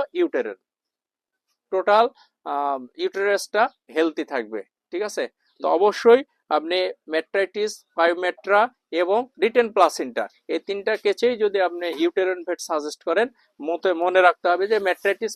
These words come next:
পায়োমেট্রাইটিস জন্য হলো একশো পঞ্চাশ এমএল করে ছয় দিন, আর রিটেন প্লাসেন্টার জন্য একশো, চারশো পঞ্চাশ এমএল করে দুই ডোজ, ঠিক আছে?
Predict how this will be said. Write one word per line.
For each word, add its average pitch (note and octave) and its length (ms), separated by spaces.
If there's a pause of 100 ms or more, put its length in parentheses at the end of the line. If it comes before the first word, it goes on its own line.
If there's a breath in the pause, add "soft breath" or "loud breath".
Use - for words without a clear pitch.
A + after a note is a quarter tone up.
পায়োমেট্রাইটিস F#3+ 800
জন্য G3 200
হলো F#3+ 120
একশো F3 260
পঞ্চাশ G3 320
এমএল G3+ 220
করে G#3+ 140 (100)
ছয় F#3+ 180
দিন, B3+ 180 (400)
আর C#3 160
রিটেন A3+ 320
প্লাসেন্টার G3 500
জন্য F#3 160 (420)
একশো, - 200 (120)
চারশো F3+ 320
পঞ্চাশ F#3 360
এমএল E3+ 220
করে G#3 140 (380)
দুই E3+ 220
ডোজ, - 200 (500)
ঠিক F#3 160
আছে? F3+ 140